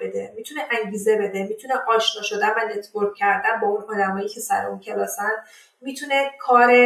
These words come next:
اه، شخص رو جلوتر ببره. قطعاً، مثلاً شکی نداره. ولی بازم تاکید می‌کنم بعضی از کلاسا، چون ممکنه بعضی از کلاسا هم بدتر گمراه بکنن. شخص فکر کنه که خب من که اون چیزایی که لازمه رو یاد گرفتم، ولی واقعاً اینطوری نباشه.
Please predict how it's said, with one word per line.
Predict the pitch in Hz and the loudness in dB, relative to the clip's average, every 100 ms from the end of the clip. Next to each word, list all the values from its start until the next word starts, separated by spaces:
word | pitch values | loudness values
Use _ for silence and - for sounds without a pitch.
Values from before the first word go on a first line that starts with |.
| 240 240 | 6 2
اه، | 202 190 190 190 190 - | -2 0 0 -2 -6 -10
شخص | - 214 214 - | -4 0 0 0
رو | 233 | 0
جلوتر | - - - - - - | 2 0 -2 -4 -6 -6
ببره. | - - - - | -12 -16 -16 -2
قطعاً، | 220 226 226 220 202 | 2 2 2 -6 -6
مثلاً | 196 214 | -8 -6
شکی | - 226 226 - | -4 -4 -6 -12
نداره. | 180 190 | -14 -2
ولی | 214 247 | 0 4
بازم | 262 254 277 | 4 4 0
تاکید | 254 - 233 | -2 -4 -8
می‌کنم | - 214 208 | -6 -6 0
بعضی | 220 240 214 185 | 4 4 2 -2
از | - | -6
کلاسا، | 196 196 - 160 | -12 -16 -16 -18
چون | - 214 202 _ _ - | -10 -10 -10 _ _ -6
ممکنه | 226 220 254 | -4 0 2
بعضی | 247 240 247 | 6 6 4
از | 240 | 2
کلاسا | 202 196 233 | -4 -6 -4
هم | 226 | -2
بدتر | 220 - 233 220 | -2 0 -2 0
گمراه | 208 - - - | 0 2 2 0
بکنن. | - - 185 - | -10 -14 -18 -18
شخص | - 220 208 - | -4 -2 0 -2
فکر | 262 | -2
کنه | 262 262 | -2 -4
که | 269 277 - _ - | -4 -8 -10 _ 0
خب | 247 240 | 2 4
من | 240 269 | 4 2
که | 349 | 0
اون | 330 | -4
چیزایی | 254 247 254 | 0 2 2
که | |
لازمه | 277 226 214 214 220 | 0 0 2 0 2
رو | 247 | 6
یاد | 240 240 208 | 6 4 2
گرفتم، | 190 185 - - 190 | -6 -8 -6 -6 0
ولی | - 240 | 2 2
واقعاً | 262 226 208 214 | 2 2 2 -2
اینطوری | 233 220 208 | -4 -6 -6
نباشه. | 208 - - - | -6 -10 -14 -20